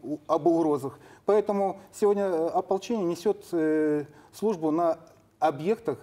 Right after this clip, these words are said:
государственной собственности. В любом случае, э, Совету министров приходилось бы нанимать частные структуры для того, чтобы охранять то количество объектов, которое сегодня существует. И ополчение выполняет эту функцию. Она оказывает содействие правоохранительным органам,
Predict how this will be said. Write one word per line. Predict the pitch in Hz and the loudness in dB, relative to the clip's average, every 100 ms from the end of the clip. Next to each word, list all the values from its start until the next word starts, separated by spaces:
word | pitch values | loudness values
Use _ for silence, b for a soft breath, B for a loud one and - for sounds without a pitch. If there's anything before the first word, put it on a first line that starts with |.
| - | -14
государственной | 131 160 - 156 190 - 165 160 | -6 -6 -4 -4 -4 -2 -6 -4
собственности. | 151 120 127 120 147 | -6 -6 -10 -8 -4
В | |
любом | 185 180 180 | -4 -2 -6
случае, | - 208 214 139 113 B B B | -4 -6 -4 -6 -6 B B B
э, | 135 135 | -4 -4
Совету | 135 175 170 | 0 0 0
министров | 165 185 196 - 143 | -2 -2 -4 -8 -6
приходилось | - 165 180 165 143 127 | -6 -2 -2 0 -2 -2
бы | 117 131 | -4 -4
нанимать | 117 151 165 156 131 | -2 -2 0 -2 -2
частные | - 196 185 156 | -4 -4 -4 -8
структуры | - 160 - 156 135 | -8 -10 -4 0 0
для | 143 | -2
того, | 147 170 | -2 -2
чтобы | 175 151 135 135 B | -2 -4 -2 -4 B
охранять | 147 170 170 170 139 - B B | -6 -2 -2 0 -2 -8 B B
то | 180 160 | -2 0
количество | 165 156 156 151 | 0 -2 -2 -6
объектов, | 143 208 226 143 | -4 -4 -6 -6
которое | 143 185 180 | -6 -4 -4
сегодня | - 160 165 147 B - | -2 -2 -2 -4 B -16
существует. | - 143 151 - 127 117 B B B | -14 -12 -14 -8 -6 -6 B B B
И | 160 180 | 2 4
ополчение | 180 165 190 185 240 190 | 2 0 -2 -4 -4 -4
выполняет | 160 170 202 180 | -4 -4 -2 -4
эту | 151 | -6
функцию. | 143 135 120 131 | -8 -8 -8 -4
Она | 160 190 165 123 B B | -2 0 0 -4 B B
оказывает | 160 - 165 143 | -6 -2 -2 -2
содействие | 135 170 156 151 - 131 123 B B | -4 -4 -2 -4 -2 -6 -6 B B
правоохранительным | 175 170 165 175 165 156 147 156 | -4 -2 -2 -2 -2 -4 -4 -2
органам, | 190 165 160 | -2 -2 -4